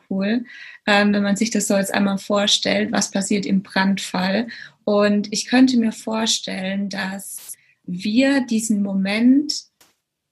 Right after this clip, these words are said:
klar zu definieren, was passiert in diesem Fall, vielleicht ein Stück weit verpasst hatten und wir hatten aber dann diesen Einsatz,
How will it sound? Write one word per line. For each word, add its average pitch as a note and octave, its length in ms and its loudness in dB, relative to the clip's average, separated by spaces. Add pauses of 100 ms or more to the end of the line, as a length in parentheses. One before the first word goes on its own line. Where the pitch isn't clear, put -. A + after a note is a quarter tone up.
(240)
klar B3 420 2
zu A#3+ 120 -2
definieren, A3 720 2
was G#3 220 -4
passiert C4 580 4
in G3 160 2
diesem F#3+ 360 0
Fall, G3 720 2 (400)
vielleicht A3+ 320 4
ein A3 80 6
Stück - 460 0
weit G#3+ 240 0
verpasst - 680 -4
hatten G#3+ 560 0
und G3+ 300 -2
wir G3+ 140 0
hatten A#3+ 240 0
aber G3 240 -2
dann G3 240 0
diesen G3 240 -2
Einsatz, G#3 800 0